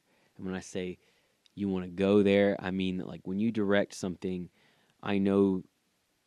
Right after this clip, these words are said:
that you're gonna get to a point where we're gonna have a scene and it's gonna be like,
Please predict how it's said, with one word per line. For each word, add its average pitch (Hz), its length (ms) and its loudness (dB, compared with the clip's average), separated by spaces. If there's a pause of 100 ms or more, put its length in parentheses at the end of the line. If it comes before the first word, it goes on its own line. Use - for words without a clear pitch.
(880)
that 98 120 -2
you're 104 200 0
gonna 98 160 0
get 92 180 -6
to 92 120 -6
a 85 40 -10
point 92 400 -4
where 87 380 -8 (480)
we're 90 80 -12
gonna 87 120 -10
have 92 200 -10
a 90 40 -10
scene 90 600 -8 (960)
and 92 480 -8 (800)
it's - 200 -4
gonna 92 200 2
be 92 160 0
like, 87 320 -2